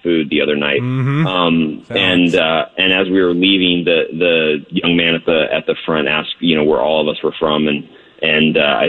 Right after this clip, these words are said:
Speaker 1: said, you know, "I'm from the, I'm from the U S," and, and he said, and he started, he started talking about how much he loves Steph Curry. And so <laughs> it's like, it's like,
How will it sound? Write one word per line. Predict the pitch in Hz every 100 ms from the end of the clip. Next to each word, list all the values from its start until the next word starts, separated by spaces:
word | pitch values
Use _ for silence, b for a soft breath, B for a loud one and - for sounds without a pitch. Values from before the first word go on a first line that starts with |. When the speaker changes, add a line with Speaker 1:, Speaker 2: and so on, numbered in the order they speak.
| -
Speaker 1:
said, | 76 73
you |
know, | 76 71
"I'm | 76
from | 76 73
the, | 69 73
I'm |
from | 78 76
the | 73
U | 78 80
S," | 80 82 -
and, | 73 69 - -
and | 73 71 -
he | 80 80
said, | 80 76 - B B -
and | 90
he | 85
started, | - 92 87 -
he | 87
started | - 95
talking | 92 90
about | 82
how | -
much | 87 85
he | 87
loves | 80 80 -
Steph | 85 -
Curry. | - 120 60 - _ _ _ _ _ _ -
And | 92 -
so | 107
<laughs> |
it's | - - -
like, | - - B B
it's | 110
like, | 107